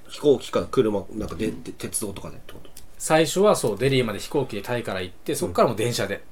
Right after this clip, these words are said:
Speaker 1: 電車で。
Speaker 2: うん。二ヶ月かかったね。
Speaker 1: 予定ではどのぐらい行く予定だったの？もともと二ヶ月の予定だったの？
Speaker 2: うん、もう二ヶ月の便だから、帰りの便は。
Speaker 1: あ、もう取ってたんだ。
Speaker 2: 確か。うん。そんぐらいの感じで行って。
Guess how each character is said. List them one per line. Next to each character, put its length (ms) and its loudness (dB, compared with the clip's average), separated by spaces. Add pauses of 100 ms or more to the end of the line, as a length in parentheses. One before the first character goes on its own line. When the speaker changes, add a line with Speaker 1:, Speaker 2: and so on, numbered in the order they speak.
Speaker 1:
電 180 -4
車 160 -4
で。 80 -10
Speaker 2:
う 100 -6
ん。 200 -4 (1800)
二 100 -2
ヶ 140 2
月 200 4
か 100 -4
か 100 -6
っ 100 -8
た 100 -10
ね。 300 -6 (720)
Speaker 1:
予 160 4
定 220 4
で 80 8
は 60 6
ど 80 0
の 100 6
ぐ 80 2
ら 80 6
い 40 0
行 40 -12
く 80 0
予 60 0
定 80 -6
だ 40 -4
っ 40 -6
た 80 -6
の？ 40 -6
も 120 -2
と 80 -2
も 40 -6
と 80 -6
二 140 -2
ヶ 100 2
月 140 0
の 60 -4
予 60 -6
定 60 -8
だ 60 -10
っ 20 -18
た 340 -8
の？ 60 4
Speaker 2:
う 20 2
ん、 40 4
も 60 4
う 20 2
二 100 -2
ヶ 140 -2
月 720 0
の 180 2
便 380 -2 (220)
だ 100 -10
か 140 -2
ら、 200 -4
帰 260 6
り 100 4
の 240 -2
便 240 -6
は。 140 -8 (100)
Speaker 1:
あ、 80 6
も 60 4
う 40 0
取 140 0
っ 20 -10
て 60 -8
た 80 2
ん 80 0
だ。 80 -10
Speaker 2:
確 100 -6
か。 220 -4 (140)
う 40 -10
ん。 20 -8
そ 120 -8
ん 100 -6
ぐ 80 0
ら 80 4
い 40 4
の 100 -2
感 260 -4
じ 120 -6
で 180 -4 (1700)
行 80 -14
っ 40 -16
て。 360 -6